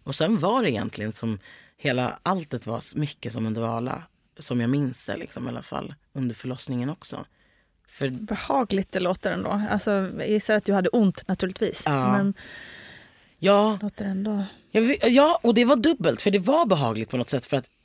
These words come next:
Speaker 1: det här, det, jag tror att dvalan, för, det är så som jag benämner det som en dvala, var liksom att jag försökte lämna över till min kropp.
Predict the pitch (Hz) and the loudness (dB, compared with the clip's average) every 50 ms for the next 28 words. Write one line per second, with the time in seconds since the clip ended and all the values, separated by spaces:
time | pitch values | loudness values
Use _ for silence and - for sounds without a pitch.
0 | _ _ - 156 156 151 143 143 143 135 127 123 - 143 160 139 - - 156 185 | _ _ -8 -4 -2 0 0 0 0 0 0 -2 -4 -6 -6 -6 -4 -2 -2 0
1 | 185 - 254 220 170 156 147 143 180 208 202 196 196 214 240 247 220 - - 175 | 0 0 -2 -2 -2 -6 -8 -2 0 2 4 4 4 4 2 0 0 0 -2 -4
2 | - - 143 147 - - 156 139 - 139 139 131 120 - - 120 110 113 127 135 | -4 -4 -6 -4 -2 -2 -2 0 2 2 2 2 0 -2 -8 -12 -8 -2 0 2
3 | 143 151 147 139 127 120 117 - 123 123 117 110 127 120 113 107 107 - - - | 4 4 4 4 4 2 0 -2 -2 -4 -2 -2 -2 -2 -2 -2 -2 -4 -6 -10
4 | - - - - 147 156 143 131 - - 143 135 127 - - _ _ _ _ _ | -18 -16 -8 0 0 2 2 2 0 0 0 0 -2 -4 -10 _ _ _ _ _
5 | _ _ _ _ - - _ _ _ _ - _ _ _ _ _ - - 151 160 | _ _ _ _ -20 -20 _ _ _ _ -20 _ _ _ _ _ -14 -8 -2 0
6 | 165 151 147 - 156 - - 190 180 170 - - 156 139 143 127 123 131 131 - | 0 0 0 -2 -2 0 2 2 2 0 0 0 0 2 2 2 2 2 2 2
7 | 143 180 160 143 127 127 - 135 131 - 156 - - 160 156 - - _ _ | 2 2 2 2 -2 -4 -6 -6 -6 -4 -6 -6 -4 -4 -6 -6 -6 _ _